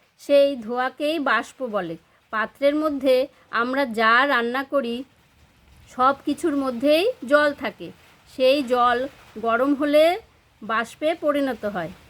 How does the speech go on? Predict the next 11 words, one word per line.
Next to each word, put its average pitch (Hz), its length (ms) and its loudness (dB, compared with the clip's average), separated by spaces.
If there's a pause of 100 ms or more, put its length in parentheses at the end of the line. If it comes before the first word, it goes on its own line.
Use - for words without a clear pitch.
(220)
এই 302 100 4 (120)
জলীয় 220 340 0
বাষ্প 240 340 -2 (260)
হালকা 220 360 -2
হলে 262 320 0 (380)
উপরে 285 360 -2
উঠে 294 300 -2
যায় 269 280 2 (500)
আর 269 300 4
বাতাসের 262 600 -4
সঙ্গে 311 340 -2